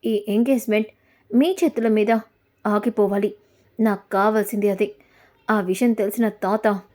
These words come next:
మిమ్మల్ని ఇంకా అసహించుకోవాలి. ఇంకా ఈ మ-, ఈ రెండు కుటుంబాల మధ్య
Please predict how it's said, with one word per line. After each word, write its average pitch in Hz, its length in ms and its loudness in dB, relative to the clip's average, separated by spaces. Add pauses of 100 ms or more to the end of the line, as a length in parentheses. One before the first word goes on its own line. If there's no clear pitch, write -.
(220)
మిమ్మల్ని 208 380 2
ఇంకా 220 260 0
అసహించుకోవాలి. 214 880 0 (580)
ఇంకా 233 420 4
ఈ 202 220 -2
మ-, 190 180 -4 (140)
ఈ 247 140 4
రెండు 220 260 2
కుటుంబాల 226 460 2
మధ్య 208 400 0